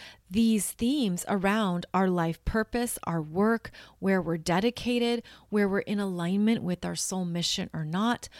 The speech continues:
where we need to change jobs, where we need to go in a different direction, even where industries are no longer useful,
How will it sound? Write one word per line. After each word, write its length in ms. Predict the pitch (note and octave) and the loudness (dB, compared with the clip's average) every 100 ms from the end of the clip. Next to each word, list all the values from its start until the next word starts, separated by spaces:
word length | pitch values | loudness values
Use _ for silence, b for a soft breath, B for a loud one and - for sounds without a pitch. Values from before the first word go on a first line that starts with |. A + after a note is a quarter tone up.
| B B | B B
where 180 | A3+ | 6
we 100 | A#3 | 8
need 200 | G#3 F#3+ | 6 2
to 60 | F3+ | -2
change 540 | E3 - F#3+ F#3 - | -2 -2 -2 -2 -4
jobs, 600 | - G3+ A#3+ - - - - B B | -2 0 0 -2 -6 -10 -10 B B
where 180 | A3 A3 | 4 6
we 80 | |
need 160 | G#3 G3 | 4 2
to 80 | G3 | 2
go 160 | G3+ | 4
in 60 | G3 | 4
a 60 | F#3 | 2
different 420 | F#3+ F#3 F#3+ F3+ | -2 -2 -4 -4
direction, 760 | F3+ E3+ A3+ - - E3 D#3 - B | -2 -2 -2 -2 -2 -2 -6 -12 B
even 360 | A#3+ B3+ C#4 B3 | 0 2 2 2
where 160 | G#3+ - | 2 2
industries 800 | A3+ A3+ A#3+ - - G#3 G3 F#3 - | 2 2 2 -2 -2 0 0 0 -2
are 180 | F#3 F#3+ | -2 0
no 240 | F#3+ F#3+ | 0 -2
longer 800 | G3 F#3 F3 F#3 G3 F3+ F3 E3+ - _ | -4 -4 -2 -2 0 0 -2 -4 -8 _
useful, 760 | G#3 G#3+ A3 - - E3+ - | 2 4 4 2 -2 -2 -4